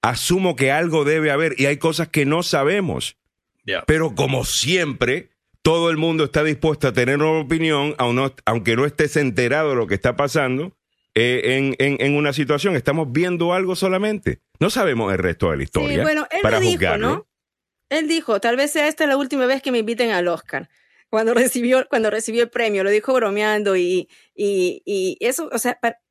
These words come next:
Speaker 3: esa fue la reacción, creo, de todos. Es como que, "Wow, ¿qué pasó?" O sea, Will, eh, que, que, o sea, que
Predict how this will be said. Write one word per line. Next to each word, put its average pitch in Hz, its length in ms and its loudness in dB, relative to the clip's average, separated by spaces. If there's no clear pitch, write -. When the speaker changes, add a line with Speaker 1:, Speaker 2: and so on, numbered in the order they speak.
Speaker 3:
esa 339 220 -2
fue 359 180 0
la 370 80 2
reacción, 294 280 -2
creo, 320 140 -2
de 359 140 0
todos. 285 400 -2
Es 262 80 -6
como 262 160 -2
que, - 160 -6
"Wow, 285 460 -2
¿qué 277 120 -6
pasó?" 320 680 0
O 220 80 2
sea, 285 260 0
Will, 233 640 2
eh, - 120 -8
que, - 180 -4
que, 208 100 -4
o 196 60 0
sea, - 120 -6
que 302 280 2